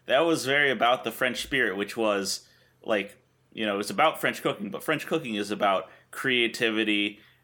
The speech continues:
and passion and high pressure environments of performing at your artistic best.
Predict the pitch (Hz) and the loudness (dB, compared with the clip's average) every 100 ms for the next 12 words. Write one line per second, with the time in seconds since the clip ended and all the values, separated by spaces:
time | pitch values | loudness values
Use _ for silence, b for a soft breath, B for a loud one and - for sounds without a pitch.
0 | _ 107 98 87 - 117 110 98 107 92 | _ 0 0 0 -2 2 2 2 -4 -8
1 | 82 - 113 107 107 - 120 113 - 98 | -8 0 2 2 -2 -2 0 0 0 0
2 | 95 95 101 101 92 80 82 - 92 - | 0 0 0 2 0 -4 -8 -6 -6 -6
3 | - 101 - 107 98 98 90 85 92 95 | -12 -10 -4 -2 0 -2 -4 -4 -2 -2
4 | 87 82 - 104 - 92 - - 95 - | -2 -4 -6 -6 -6 -12 -8 -2 0 0
5 | - - | -6 -8